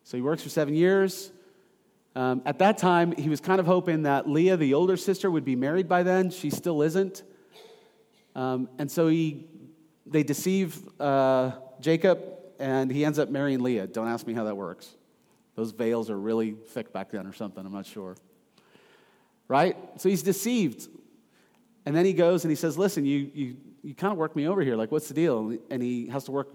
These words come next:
another seven years for Rachel. And so eventually he, he has these two wives. Um, again, descriptive, not prescriptive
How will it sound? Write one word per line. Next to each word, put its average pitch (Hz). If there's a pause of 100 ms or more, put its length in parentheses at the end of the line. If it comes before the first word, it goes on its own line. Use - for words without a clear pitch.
(140)
another 143
seven 117
years 110
for 110
Rachel. 107 (140)
And -
so 160
eventually 170 (260)
he, 143 (100)
he 135
has 135
these 135
two 147
wives. 110 (920)
Um, 101
again, 117
descriptive, 131
not 123
prescriptive 113